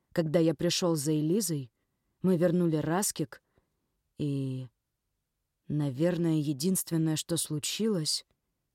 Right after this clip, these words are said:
У меня округлились глаза. Я занял трон. Сол криво улыбнулся.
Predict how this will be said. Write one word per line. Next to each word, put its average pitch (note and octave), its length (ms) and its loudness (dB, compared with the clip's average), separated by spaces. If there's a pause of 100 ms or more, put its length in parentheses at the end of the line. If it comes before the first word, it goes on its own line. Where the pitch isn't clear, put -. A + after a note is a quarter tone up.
(840)
У D3 60 -6
меня C#3+ 380 0
округлились C#3 560 -4
глаза. C3+ 480 -6 (1120)
Я C3+ 340 -4
занял C#3 520 -2
трон. C3 500 -6 (1700)
Сол D#3+ 380 -2
криво D3 380 -2
улыбнулся. C#3 760 -4